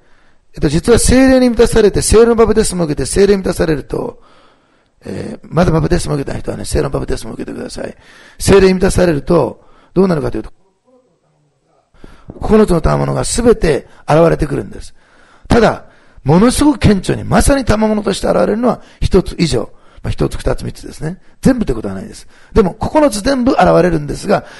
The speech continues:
ものすごく顕著に現れるのは一つ、特別に一つ、あるいは二つ、まあ、三つぐらいに止めるかな、なんですね。そういうことを言ってるんですね。で、それを追い求めなさいって書いてあるんですね。で、皆さんね、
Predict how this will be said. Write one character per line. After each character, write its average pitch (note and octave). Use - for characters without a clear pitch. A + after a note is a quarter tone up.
も D#3+
の B3+
す -
ご D4+
く D4
顕 C4+
著 A#3+
に A3
現 G#3
れ G#3+
る -
の -
は A#3
一 -
つ、 -
特 C#3
別 C3
に A2+
一 -
つ、 -
あ A#2
る C3+
い -
は A2
二 -
つ、 -
ま G2+
あ、 -
三 -
つ -
ぐ C#3+
ら -
い A#2
に -
止 A2
め A#2
る A#2
か G#2
な、 -
な -
ん -
で -
す -
ね。 -
そ B3+
う B3
い -
う A3+
こ F#3
と -
を -
言 -
っ -
て -
る G#3+
ん G3
で -
す -
ね。 G3+
で、 G3
そ -
れ D4+
を C#4+
追 C#4
い C4+
求 B3
め A3
な G3+
さ -
い E3+
っ -
て -
書 D#3
い B2
て G#2+
あ F#2
る F2+
ん -
で -
す G2
ね。 G2+
で、 F3
皆 F3+
さ D3
ん B2
ね、 A#2